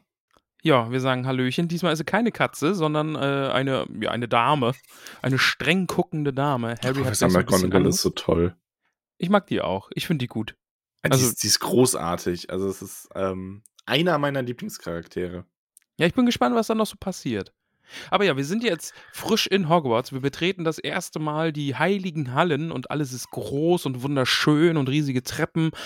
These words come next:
Speaker 1: und alles ist aus Marmor. Und ja, dann die, die Erstklässler sind halt jetzt so ein bisschen abgesondert, ne? Die gehen auch an so einem Raum vorbei, wo sie das Stimmengewirr der anderen schon hören, aber die müssen erstmal in so ein Zimmerchen,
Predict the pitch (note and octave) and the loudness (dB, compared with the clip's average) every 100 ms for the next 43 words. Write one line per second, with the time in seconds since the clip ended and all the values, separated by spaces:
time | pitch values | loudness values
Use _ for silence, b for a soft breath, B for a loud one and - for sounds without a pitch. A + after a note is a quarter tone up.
0 | B - C3+ E3 D#3+ C#3 - B2+ B2 B2+ | B 0 2 4 2 2 0 0 0 2
1 | D3 E3 F#3 F3 E3 E3 F3+ B B B | 4 4 4 4 4 2 0 B B B
2 | - D3+ D3+ - - B1 C#2 E3 A#2+ F#2 | -2 0 0 -4 -18 -12 2 4 6 2
3 | G#2 _ _ C3 B2 B2+ B2+ _ _ _ | -6 _ _ -2 -2 -4 -6 _ _ _
4 | - D3 C3+ C#3 C3 C#3+ - F3 - F#3 | -8 -6 -2 0 0 -2 2 0 4 2
5 | F3 E3 E3+ E3+ - D#3+ D#3+ - - - | 2 2 2 2 0 -2 0 -4 -2 -2
6 | A#2 A2+ G#2+ A2 C#3+ E3 C3 C#3 - C#3 | 0 0 0 0 0 0 0 0 0 0
7 | C3 B2 A#2 C#3+ G3 F#3 D3+ D#3 E3+ C#3+ | 0 0 4 4 4 0 2 2 2 0
8 | C3 C3 B2 - B B - - E3+ F#3 | -6 -8 -8 -10 B B -2 4 6 6
9 | E3+ C#3+ C3 D3+ D#3 C#3+ B2+ F3 G3 E3 | 6 4 6 8 8 6 4 4 4 2
10 | E3+ - C3 B2 C3+ G3+ A#3+ A3+ D#3 F3 | 0 2 0 2 4 4 4 2 0 0
11 | F3+ - E3 - D#3 D#3 E3 - F3+ A#2+ | -2 -2 -2 -2 -4 0 0 4 4 4
12 | - G#2 G#2 | 0 -4 -4